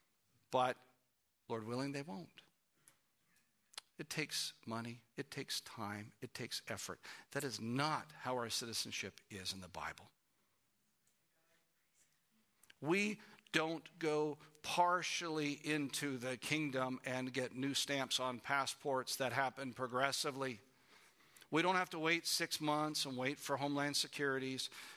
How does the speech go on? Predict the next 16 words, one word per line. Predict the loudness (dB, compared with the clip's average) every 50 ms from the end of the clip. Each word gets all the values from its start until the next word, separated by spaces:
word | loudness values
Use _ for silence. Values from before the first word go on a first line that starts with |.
| -12 _
to | -2 2
say, | 2 4 4 2 2
"Yeah, | 0 0 0 0 0 0 0 0 -2 0 -2
okay, | -2 -2 -2 -4 -4 -2
now | -4 -4 -4 -4
you're | -4 -6 -6 -8
a | -8
Christian." | -8 -8 -8 -6 -4 -4 -4 -4 -4 -6 -12 -18 _ _ _ _ _ _ _ _ _ _ _ _ _ _ _ _ _ -20 -20 -20 _ _ _ _ _ _ _ _ _ _ -12
No, | -10 -8 -8 -4
it's | -4 -4 -4
instant. | -2 -2 -2 -2 -2 -4 -12 -20 _ _ _ _ _ _ _ _ _ _ _ _ _ _ _ _ _ _ _ _ _ _ _ _ _ _ _ _ _ _ _ _ -20 -18 _
It's | -8 -6 -6 -4
instant. | -2 -2 -2 -4 -4 -8 -18 -20 _ _ _ _ _ _ _ _ _ _ _ _ _ _ _ _ _ _ _ _ _ _ _ _ _ _ _ _ _ _ _ _ -20 -18 _ -16 -16 _ _ _ _ _ _ _ _ _ _ _ _ _ _ -20 -20 -20 -20 -20 -20 -10 -4
Once | -2 0 0 0 -2 -2
you're | 0
saved, | 0 0 0 0 -2 -4 -4 -6 -6 -8 -10 -12